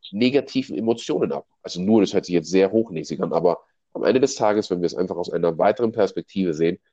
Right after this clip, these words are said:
dann ist das das, was passiert. Und sobald du dich aber mit diesen Emotionen mal auseinandersetzt und mal in diese Emotion reingehst, mit einem gewissen Prozess, also nicht einfach, „Okay, ich gehe da rein“,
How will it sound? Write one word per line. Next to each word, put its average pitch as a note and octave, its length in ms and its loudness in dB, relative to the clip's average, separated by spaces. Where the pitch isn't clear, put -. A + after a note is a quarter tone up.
dann - 100 -4
ist - 220 -2
das G#3+ 320 0
das, - 280 0
was - 180 -4
passiert. - 360 -4
Und F2+ 100 -12
sobald G2 400 4
du C3+ 40 0
dich B2 200 0
aber F#2 260 2
mit F2+ 180 -8
diesen F#2 200 -2
Emotionen F#2+ 520 2
mal F#2 140 4
auseinandersetzt F#2 800 2
und E2 80 -8
mal E2 160 2
in E2 80 -4
diese F2 200 -2
Emotion E2+ 400 -4
reingehst, F2+ 360 0
mit F2 100 -6
einem - 160 0
gewissen A2 340 2
Prozess, G2+ 360 0
also F2 160 -2
nicht G2+ 180 0
einfach, E2+ 200 -2
„Okay, F#2 240 2
ich - 100 -4
gehe F2+ 80 -2
da E2+ 140 4
rein“, G2 280 2